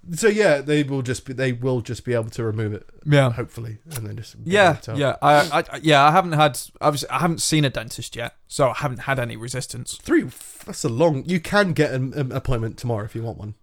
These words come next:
Speaker 2: Uh,
Speaker 1: If you need one, you can get one tomorrow.
Speaker 2: Right. Okay. Well,
Speaker 1: Um,
Speaker 2: the, the
Speaker 1: it's
Speaker 2: stuff
Speaker 1: just
Speaker 2: I,
Speaker 1: you probably
Speaker 2: I
Speaker 1: called your local dentist or something.
Speaker 2: Well, I've, I've booked in with my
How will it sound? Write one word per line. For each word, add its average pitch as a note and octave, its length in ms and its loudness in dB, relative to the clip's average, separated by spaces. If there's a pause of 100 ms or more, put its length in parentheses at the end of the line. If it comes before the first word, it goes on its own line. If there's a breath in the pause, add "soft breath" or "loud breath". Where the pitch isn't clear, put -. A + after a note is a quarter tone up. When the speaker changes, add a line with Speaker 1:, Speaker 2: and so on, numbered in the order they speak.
(240)
Speaker 2:
Uh, D3+ 540 6 (280)
Speaker 1:
If B2 140 4
you D3+ 80 6
need D3 180 6
one, G#2+ 140 0
you G#2+ 80 -4
can B2 140 -4
get A2+ 120 -2
one G2+ 140 -8
tomorrow. G#2 400 -10 (320)
Speaker 2:
Right. C#3 280 4 (100)
Okay. C#3+ 280 -4
Well, F3+ 240 6
Speaker 1:
Um, A#2+ 240 2
Speaker 2:
the, D3+ 60 -6
the E3+ 80 4
Speaker 1:
it's - 100 2
Speaker 2:
stuff G#3+ 240 2
Speaker 1:
just C#3 180 -2
Speaker 2:
I, F#3 120 6
Speaker 1:
you G#3 80 0
probably B2+ 220 0
Speaker 2:
I F3+ 100 4
Speaker 1:
called - 140 0
your B2 80 0
local A#2 280 -2
dentist A#2 480 -10
or - 40 -12
something. A#2 260 -10
Speaker 2:
Well, A3+ 320 6
I've, E3+ 300 2
I've E3 220 2
booked G3 260 0
in D#3+ 220 0
with C3+ 240 -4
my C3 140 0